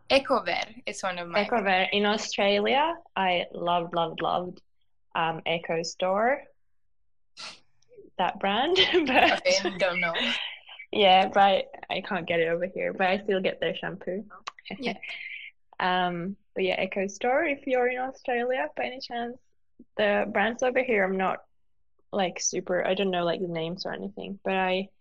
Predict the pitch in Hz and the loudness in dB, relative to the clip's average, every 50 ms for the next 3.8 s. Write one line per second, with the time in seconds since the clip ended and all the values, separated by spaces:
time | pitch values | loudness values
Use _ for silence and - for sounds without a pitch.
0 | _ _ _ _ - - 196 190 - - - - 208 190 190 185 180 175 165 170 | _ _ _ _ -4 -2 0 0 0 -2 -4 -2 0 0 0 0 0 0 0 -2
1 | - - 180 170 180 190 - - 175 170 160 160 160 170 170 196 - _ _ - | -2 -2 -2 -2 -2 -4 -4 -4 -4 -4 -4 -4 -6 -6 -8 -10 -12 _ _ -20
2 | - - - - - - _ _ _ - - - 190 185 175 180 170 170 175 - | -20 -20 -20 -20 -20 -20 _ _ _ -12 -8 -4 -4 -2 -2 -4 -4 -4 -4 -6
3 | - - - 175 185 185 - - 202 185 202 233 269 - - | -4 -4 -2 -2 -2 -2 -2 -2 0 2 2 0 0 -2 -8